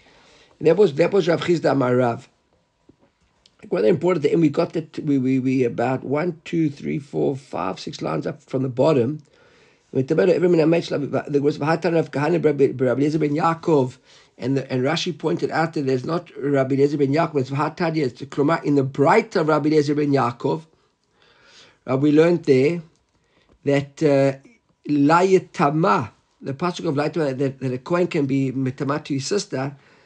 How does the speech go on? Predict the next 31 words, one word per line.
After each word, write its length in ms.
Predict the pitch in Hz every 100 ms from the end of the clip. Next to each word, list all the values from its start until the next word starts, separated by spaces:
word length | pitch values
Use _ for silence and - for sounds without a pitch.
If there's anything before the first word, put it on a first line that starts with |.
| _
but 920 | - 196 190 185 170 170 156 185 151
not 180 | 143 160
to 80 | 180
pe-, 260 | - 190
not 240 | - 151 156
to 80 | 160
pieces. 440 | 202 214 135 131
Prat, 520 | - 190 226 202 - _ _ _ _ _ _ _ _ -
Lekezait 800 | 147 147 170 143 135 165 226 226
Minamet, 460 | 190 180 175 175 165
Vekezait 540 | 139 156 135 175 185
Netzel, 500 | 170 180 - 190 175
Umelot 440 | 151 151 151 180 -
Tarvad 440 | 165 170 170 156
Rekev, 440 | 156 165 165 -
which 220 | - 135 147
is 180 | 127 -
limited 400 | 143 202 202 175
to 80 | 147
different 340 | 175 190 185
types 300 | 190 180 180
of 80 | 170
the 80 | 143
bodies, 480 | 131 180 180 151 - - - _ -
from 200 | 165 170
Lekezait, 640 | 160 - 135 175 170 170
which 140 | 165
will 80 | 156
cause 320 | 139 185 196
Tumah, 400 | - 156 151 170 - _ _ _ _ _ _ _ -
right? 400 | 98 123 180 196